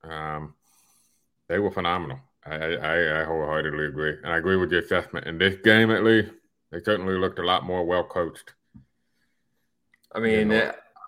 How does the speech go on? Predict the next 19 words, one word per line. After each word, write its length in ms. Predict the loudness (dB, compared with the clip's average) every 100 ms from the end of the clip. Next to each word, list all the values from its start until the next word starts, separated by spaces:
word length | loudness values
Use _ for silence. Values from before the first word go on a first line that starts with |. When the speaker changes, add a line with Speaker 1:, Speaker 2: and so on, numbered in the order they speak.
| -20 _ _ _
Speaker 2:
it, 140 | -4 2
and 300 | 4 2 4
I 160 | 4
thought 160 | 8 8
it 40 |
was, 160 | 8 6
I 180 | 2 4
thought 180 | 6 4
it 40 |
was 120 | 4
a 60 | 0
phenomenal 1000 | -2 0 2 2 2 2 0 0 -10 _ _ -18 -4
game 440 | 0 2 0 -4
play 220 | 0 0
call 260 | 4 4 6
wise 280 | 4 4 0
from 180 | -8
Tim 280 | -4 -2 -2
Beck. 340 | -2 -2 -2